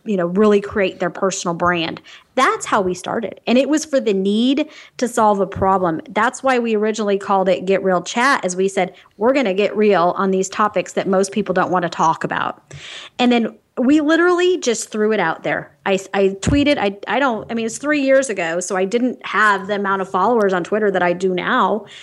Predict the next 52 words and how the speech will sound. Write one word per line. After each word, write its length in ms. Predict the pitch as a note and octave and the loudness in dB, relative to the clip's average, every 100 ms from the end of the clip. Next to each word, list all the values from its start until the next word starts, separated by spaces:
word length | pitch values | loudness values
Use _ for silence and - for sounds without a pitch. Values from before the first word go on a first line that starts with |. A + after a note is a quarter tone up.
| - - - | -20 -16 -4
And 380 | A3+ G#3 G3+ G3 - | 0 0 0 -2 -4
you 160 | A#3 A#3+ | -2 -2
just 420 | C#4 D4 - - | 0 -2 -4 -6
have 220 | C4+ B3 | -4 -2
to 80 | B3+ | -4
commit 400 | - G#3 G3 G3 | -2 0 0 0
to 200 | F3+ E3 | -2 -2
it. 140 | - | -4
You 120 | G3 | -2
gotta 180 | G3 F#3+ | 0 0
put 140 | G3 F#3+ | 0 0
a 40 | |
stake 380 | F3 - A#3 B3 | 0 0 0 2
in 80 | C4+ | 0
the 100 | A#3 | 2
ground 320 | G#3 G3+ G3 | 2 0 0
and 120 | F#3+ | -2
say, 200 | G#3 G3 - | 0 -2 -2
"I'm 160 | G#3+ | -2
at 120 | A3 A#3+ | 0 2
least 320 | B3 C4 - | 4 2 0
gonna 180 | B3 A3+ | -2 0
do 160 | A3 | 0
this 180 | G3+ G3+ | 0 -2
for 180 | - F3+ | -2 -2
a 40 | |
few 180 | F3+ F#3 | 0 -2
months," 540 | F#3 F#3 B3 B3+ - - - - - - | 0 0 -2 -4 -14 -16 -20 -18 -20 -4
and, 380 | A#3 G#3 F#3+ F#3+ | 0 2 0 0
uh, 200 | F#3+ F#3 - | 0 0 0
and 200 | A3+ A#3 | 2 4
then 160 | B3+ | 4
just 240 | B3 C#4 - | 2 0 0
invite 460 | B3+ A3+ A3+ A#3 | 0 2 2 0
people. 500 | - G3+ G3 F#3 G3 - - - | -2 -4 -2 -4 -6 -10 -20 -8
And 160 | A#3 A3+ | 0 2
you 120 | C4 | 4
will 100 | F4 | 4
be 180 | E4+ D4+ | 4 2
amazed 840 | A#3 G#3 A3+ C4 G#3 F#3+ F#3+ - | 2 2 2 2 2 0 -2 -8
if 240 | - G#3 - | -4 -4 -4
the 200 | - C4+ | -2 -2
content 500 | C4+ A#3 A#3+ C4+ - | 2 0 0 -2 -4
is 160 | A#3 | -6
good, 480 | - G3 F3+ F3+ F3+ - - - _ | 0 0 2 0 -2 -6 -20 -20 _
how 420 | - B3+ A#3 A#3+ | -6 0 2 2
many 220 | C4 C4 | 2 0
people 320 | B3+ A#3 G#3 | -2 -2 -2
will 120 | G3 | -2
start 320 | F#3 - F3+ F3+ | -4 -2 -4 -4
to 60 | |
come. 400 | - F3 D#3+ D3+ | -6 -4 -4 -8